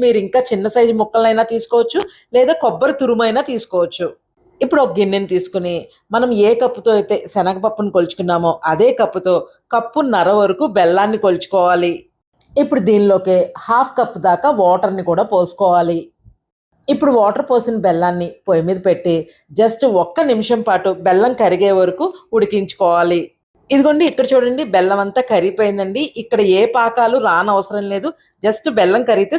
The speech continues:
సరిపోతుంది. ఇప్పుడు ఒక కడాయిని పొయ్యి మీద పెట్టుకుని కొంచెం నెయ్యిని వేసుకోవాలి. నెయ్యి వేడెక్కిన తర్వాత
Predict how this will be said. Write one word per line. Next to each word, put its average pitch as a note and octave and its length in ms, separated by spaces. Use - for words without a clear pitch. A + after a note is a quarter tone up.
సరిపోతుంది. D#3+ 580
ఇప్పుడు D4+ 200
ఒక D4+ 140
కడాయిని G3+ 380
పొయ్యి E3 160
మీద F#3 160
పెట్టుకుని E3+ 380
కొంచెం A3 260
నెయ్యిని G#3+ 400
వేసుకోవాలి. E3+ 640
నెయ్యి C#4+ 220
వేడెక్కిన A3 460
తర్వాత F3 280